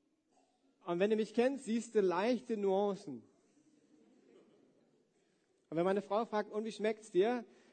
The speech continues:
dann habe ich so eine Antwort, „Okay.“ Okay bedeutet, nicht schlecht, nicht gut, okay halt, ne? Ich weiß nicht, wie es dir geht, wenn du Essen hast, was du nicht magst.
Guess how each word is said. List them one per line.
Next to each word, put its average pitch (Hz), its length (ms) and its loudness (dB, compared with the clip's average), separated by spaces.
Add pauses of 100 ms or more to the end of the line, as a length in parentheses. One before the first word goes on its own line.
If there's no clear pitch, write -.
dann 151 160 -2
habe 185 160 2
ich 175 60 -2
so 170 60 -6
eine 165 100 -2
Antwort, 190 500 0 (380)
„Okay.“ 151 580 2 (1200)
Okay 196 340 6
bedeutet, 175 540 4 (460)
nicht 120 160 -14
schlecht, 147 340 -4
nicht 123 140 -12
gut, 156 200 -2 (340)
okay 127 340 -4
halt, 110 280 -12
ne? 139 160 -6 (1600)
Ich 180 120 0
weiß 240 180 6
nicht, 247 80 2
wie 240 60 4
es - 120 -4
dir 311 220 2
geht, 185 340 6
wenn 190 140 0
du 226 80 2
Essen 214 360 -4
hast, 190 400 -6 (180)
was 185 340 -6
du 180 120 -8
nicht 175 300 -6 (140)
magst. 160 580 -12